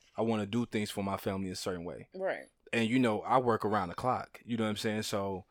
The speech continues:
Speaker 1: anytime that I get some space and time to figure that out,
Speaker 2: You always do.
Speaker 1: you know what I'm saying? I'm gonna, I'm gonna do that. So, you know what I'm saying? So just for me, myself, you know what I'm saying? I'm always gonna grind to put myself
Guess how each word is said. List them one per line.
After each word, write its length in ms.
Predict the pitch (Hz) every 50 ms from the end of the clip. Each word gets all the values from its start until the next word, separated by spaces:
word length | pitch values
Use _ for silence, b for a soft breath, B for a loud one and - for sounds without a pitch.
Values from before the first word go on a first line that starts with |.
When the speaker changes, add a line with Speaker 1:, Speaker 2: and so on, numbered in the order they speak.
| _ _ _ _ _ _ _ _ _ _ _ -
Speaker 1:
anytime 520 | - 127 131 123 - - 123 117 113 107 101
that 120 | 104 95
I 100 | 104 113
get 160 | 104 107 110
some 140 | - - 101
space 320 | - - - 113 107 - -
and 80 | 98
time 240 | - 117 107 104 98
to 80 | - -
figure 300 | - - 110 98 98 95
that 200 | 95 90 - -
out, 240 | - 120 113 98 - 165
Speaker 2:
You 220 | 165 170 165 156
always 320 | 151 160 156 151 147 151
do. 240 | 156 160 160 160 151 -
Speaker 1:
you 140 | 110 113 113
know 60 | 113
what 60 | 110
I'm 60 | 107
saying? 320 | - - 117 107 101 101 95 - -
I'm 160 | 117 113 101
gonna, 160 | 98 92 87 87
I'm 140 | 98 110 104
gonna 120 | 95 90 90
do 180 | 117 120 117
that. 180 | 95 78 67 - - _ -
So, 260 | - - 127 110 107
you 120 | 107 117
know 80 | 120 117
what 40 | 110
I'm 60 | 107
saying? 380 | - - 113 110 107 92 71
So 360 | - - 110 101 98 90 80 - b b b b b b b -
just 220 | - 131 127 -
for 100 | - 117
me, 180 | 104 113 123 120
myself, 580 | 107 113 117 117 - - - 123 120 110 - -
you 60 | 104 107
know 60 | 107
what 40 | 107
I'm 60 | 104
saying? 160 | - - 101 107
I'm 120 | 113 -
always 320 | - 117 117 113 110 104 -
gonna 160 | 101 101 101
grind 300 | 95 101 104 107 104 95
to 60 | 90
put 340 | - - - 113 101 - - - _ _ _ _ _ _ -
myself 560 | - 98 107 110 98 - - 113 101 92 -